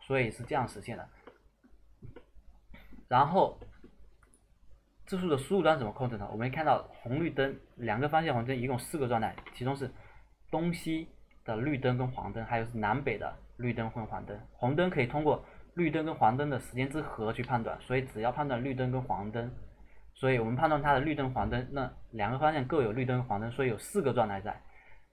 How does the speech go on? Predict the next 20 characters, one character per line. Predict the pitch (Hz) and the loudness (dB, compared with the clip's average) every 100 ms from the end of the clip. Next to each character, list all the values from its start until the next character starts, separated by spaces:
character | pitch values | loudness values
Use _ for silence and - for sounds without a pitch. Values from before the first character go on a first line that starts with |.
| - | -18
四 | - 196 | -2 2
个 | 151 | 4
状 | 151 | 6
态， | 135 123 | 6 4
我 | 107 | 4
们 | 110 | 0
用 | 131 131 | 0 -2
四 | 127 170 | -4 -2
个， | 139 117 - - - | 0 -2 -8 -20 -6
用 | 147 | -4
计 | 127 165 | -4 -4
数 | 165 | -4
器 | 139 | -4
去， | 117 113 98 - _ | -6 -6 -10 -18 _
去 | - 120 | -8 -6
计 | 120 | -6
数。 | 107 110 - - - - - - - | -10 -12 -16 -20 -20 -20 -20 -20 -2
计 | 180 | 0
数 | 170 156 | 2 0
器， | 131 - 135 - | 0 -4 -4 -4